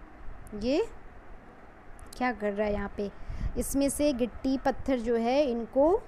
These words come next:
separate कर रहा है और उसके बाद ये जो नीचे में fine particles of sand या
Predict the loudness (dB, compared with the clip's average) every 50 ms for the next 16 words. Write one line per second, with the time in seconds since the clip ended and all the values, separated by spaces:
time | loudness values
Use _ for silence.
0 | -8 -12 0 0 0 0 0 -2 2 4 6 6 6 4 2 0 0 0 0 0
1 | -2 -2 -2 -2 -4 -4 -4 -4 -4 -4 -2 -4 -2 0 0 2 2 2 0 0
2 | 0 0 -2 -2 -2 -2 -2 0 0 0 0 2 2 2 0 -2 -4 -4 -2 0
3 | 0 0 0 -2 -4 -6 -4 -4 -4 -2 -2 -2 -4 -4 -6 -2 0 0 0 0
4 | -2 -2 -4 -2 -2 -2 -2 -4